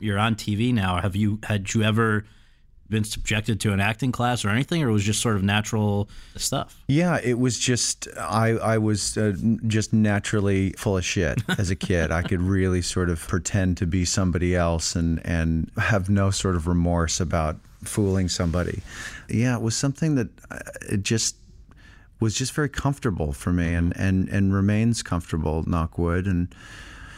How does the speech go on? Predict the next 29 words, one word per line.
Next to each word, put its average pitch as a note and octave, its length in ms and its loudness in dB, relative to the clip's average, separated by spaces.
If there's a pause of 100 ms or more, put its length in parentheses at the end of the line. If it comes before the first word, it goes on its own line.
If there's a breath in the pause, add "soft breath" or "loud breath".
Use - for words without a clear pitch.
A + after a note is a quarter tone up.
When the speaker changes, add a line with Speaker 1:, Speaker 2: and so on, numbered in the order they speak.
(240 loud breath)
Speaker 2:
has G#2 320 0
consequently F#2+ 600 0
allowed F2 360 2 (340)
me G2+ 300 4
to F#2 380 2
observe F2+ 400 2
other E2+ 160 0
parts F2 280 -2
of E2 60 -4
the E2 60 -2
process G#2 580 0
Speaker 1:
Yeah. - 60 -2
Speaker 2:
such F2 260 -2
that, E2+ 220 -4
you F#2+ 100 -2
know, D#2 160 2
I, D#2 120 0 (320)
I D#2+ 40 0 (420)
became F2+ 360 0
interested E2 360 -4
in E2+ 120 0
directing E2 540 0
Speaker 1:
Yes. F2 60 0
Speaker 2:
and, E2 220 0
and E2 260 0
dealing F2 280 0
with E2+ 100 -4
other E2+ 160 0
departments. F2 640 -4